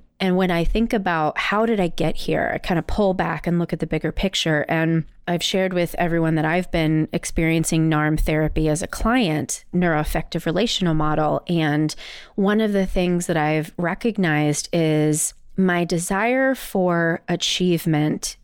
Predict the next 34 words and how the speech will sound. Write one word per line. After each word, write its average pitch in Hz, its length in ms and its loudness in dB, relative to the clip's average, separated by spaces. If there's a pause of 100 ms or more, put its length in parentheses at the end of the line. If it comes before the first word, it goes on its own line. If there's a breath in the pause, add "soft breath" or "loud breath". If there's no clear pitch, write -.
is 170 180 2
so 208 640 0
much 160 300 -2
deeper 180 720 0 (120)
than 175 180 2
just 165 300 -2
this 165 220 -2
cognitive 165 1040 0
idea 156 920 0
that 170 120 -2
I 175 120 -2
internalized - 960 -2 (140)
based 165 280 -2
on, 151 380 0
on 160 160 0
my 156 160 0
upbringing. 160 580 0 (200)
But 196 120 2
it - 120 -2
truly 254 540 2
feels 165 320 -2
life 151 280 0
or 151 60 0
death 151 360 -2
to - 140 -2
me. 123 400 -4
It - 180 -2
feels 202 400 0
like 156 300 0
if 160 160 -2
I 160 120 0
am 160 300 0
not 156 540 -2 (340 soft breath)
achieving, 233 880 2